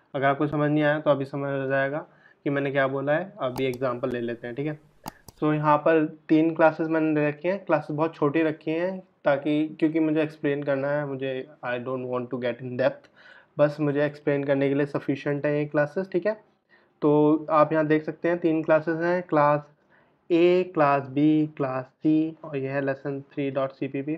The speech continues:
फाइल। कोड हमेशा की तरह डिस्क्रिप्शन में है ही, ठीक है। तो क्लास ए के अंदर भी एक पब्लिक, अ, डेटा मेंबर्स है, डेटा मेंबर है जिसका नाम एक्स है, और यहाँ पर भी यही है,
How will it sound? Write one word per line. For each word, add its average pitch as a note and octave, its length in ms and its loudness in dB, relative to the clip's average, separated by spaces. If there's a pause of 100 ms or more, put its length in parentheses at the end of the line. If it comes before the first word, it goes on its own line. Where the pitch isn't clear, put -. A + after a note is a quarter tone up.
फाइल। D3+ 220 -4 (680)
कोड C#3+ 280 2
हमेशा C#3 440 -4
की C3+ 100 -6
तरह C#3+ 500 -2
डिस्क्रिप्शन C3+ 480 -8
में C#3 140 -4
है C3+ 160 -6
ही, D#3+ 100 -2 (380)
ठीक D3+ 140 -2
है। F#3 160 -2 (600)
तो D3+ 260 2 (160)
क्लास E3 380 6
ए D#3+ 160 4
के D#3+ 100 -2
अंदर D#3 300 2
भी D#3 160 0
एक D3+ 220 -2
पब्लिक, D3 560 0 (280)
अ, C#3+ 680 2 (400)
डेटा C#3 360 2
मेंबर्स D3 460 0
है, D3 240 -2 (220)
डेटा D3 240 2
मेंबर C#3+ 380 2
है D#3 220 -4
जिसका C#3+ 340 -4
नाम C3+ 260 -6
एक्स C#3 300 -8
है, D#3+ 180 -6 (500)
और C3 340 2
यहाँ C#3 180 -2
पर D3 200 0
भी D3+ 180 4
यही D3+ 260 2
है, D#3 260 -2